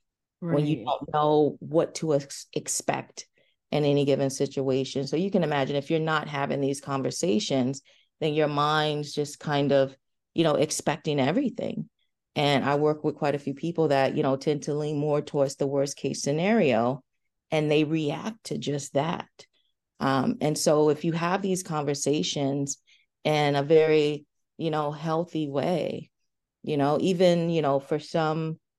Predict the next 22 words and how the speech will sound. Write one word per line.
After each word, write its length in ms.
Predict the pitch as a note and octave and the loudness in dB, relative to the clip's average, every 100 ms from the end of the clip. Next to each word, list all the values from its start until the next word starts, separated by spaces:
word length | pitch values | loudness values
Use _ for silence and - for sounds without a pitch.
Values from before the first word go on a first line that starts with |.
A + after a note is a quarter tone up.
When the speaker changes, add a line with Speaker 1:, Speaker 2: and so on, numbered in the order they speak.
| _ _ _ | _ _ _
Speaker 1:
some 240 | - E3 | -2 0
individuals 540 | D#3+ D#3 D#3 D#3 D#3+ - | 2 2 2 2 0 0
who 100 | D#3 | 0
are, 200 | C#3+ - _ _ | 0 -4 _ _
you 120 | - | -6
know, 120 | D3 | -4
caring 520 | C#3+ - D#3+ D#3 E3 E3 | -4 0 2 2 0 -2
for 380 | - D#3 D3 - | 0 2 4 4
elderly 520 | C#3+ D#3 D#3+ D3+ C#3+ | 2 2 2 0 -2
parents, 680 | - C#3 A#3 F3+ - - - _ _ | -4 -2 0 -2 -4 -8 -16 _ _
you 100 | - | 0
know, 60 | D#3+ | 2
you 180 | E3 D#3 | 2 0
have 220 | D#3 D3 | 2 2
these 240 | D#3+ D3+ - | 0 -2 -2
end 200 | D#3 D#3+ | 0 0
of 120 | D#3 | 0
life 320 | D3 C#3 C#3+ | 0 -2 -2
conversations, 880 | - D3+ C#3 C#3 D3+ E3 A3 C3+ C3+ | -6 -6 -4 -4 -2 -2 -2 -2 0
like, 200 | C#3 C#3+ | 0 -2
you 80 | D#3+ | -6
plan 640 | - E3+ D#3+ D#3+ D#3 D#3 | -4 -2 0 0 0 -4